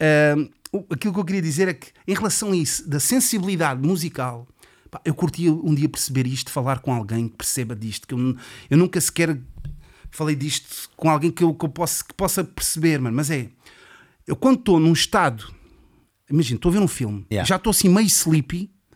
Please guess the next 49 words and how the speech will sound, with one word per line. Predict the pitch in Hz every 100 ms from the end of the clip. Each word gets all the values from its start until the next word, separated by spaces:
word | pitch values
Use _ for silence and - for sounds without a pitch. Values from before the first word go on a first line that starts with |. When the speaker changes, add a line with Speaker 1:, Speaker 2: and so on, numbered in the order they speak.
| _ -
Speaker 1:
e | 151
até, | 170 180 135 - -
é | 196
aquela | 196 269
cena | - 190
quando | 226 202
estás | 196 143
meio | 180 247
a |
dormir, | 190 190 190 208 247 -
mas | 156
o | 175
teu | 202
ouvido | 151 127 156
não | 202
está | 220 240
tapado, | 320 339 285 254
o | -
teu | 185
ouvido | 170 185
está | 190 226
a |
ouvir | 233 208 233
à |
mesma. | 240 214 196 147 - _ _ _ _ - _ _ -
Ou | 190
às |
vezes | 226 240
estou | 277
no, | 240 -
imagina, | 214 196 185
um | 175
carro | 220 208
em | 202
que | -
estou | 208
à |
pendura, | 190 196 156 123
está | 113 180
a |
dar | 180
música. | 170 139 117 117 107 _ _ _ _ -
A | 151
sensibilidade | - 302 - 254 214 214 165 156 160 160 208 190 _ _ _ _ _ _ _ _
é | 254
diferente, | 247 247 - 262 320 294 -
mano. | 165 120 127 _ _ _ _ _ -
Mas | 226
é | 262